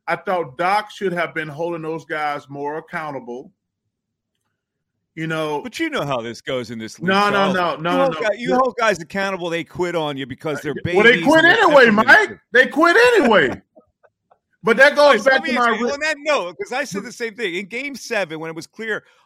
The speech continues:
Speaker 2: Harden doesn't wanna play. Like, if I'm Doc, I'm turning to my assistants and go, "Hey, I wanna play today." But could, should he have made a bold move and said, "Okay, I gotta bench him,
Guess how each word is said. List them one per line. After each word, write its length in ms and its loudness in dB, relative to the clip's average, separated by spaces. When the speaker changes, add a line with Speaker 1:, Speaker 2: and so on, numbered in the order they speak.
Speaker 2:
Harden 320 -4
doesn't 260 -8
wanna 160 -12
play. 380 -12
Like, 160 -10
if 140 -10
I'm 160 -8
Doc, 200 -6
I'm 120 -12
turning 180 -10
to 80 -12
my 120 -10
assistants 260 -16
and 80 -20
go, 80 -10
"Hey, 180 -8
I 60 -4
wanna 160 -10
play 180 -10
today." 300 -10
But 140 -8
could, 180 -4
should 320 -8
he 140 -6
have 120 -6
made 180 -2
a 40 -6
bold 320 -6
move 200 -4
and 80 -12
said, 180 -10
"Okay, 300 -8
I 100 -4
gotta 220 -6
bench 360 -6
him, 240 -8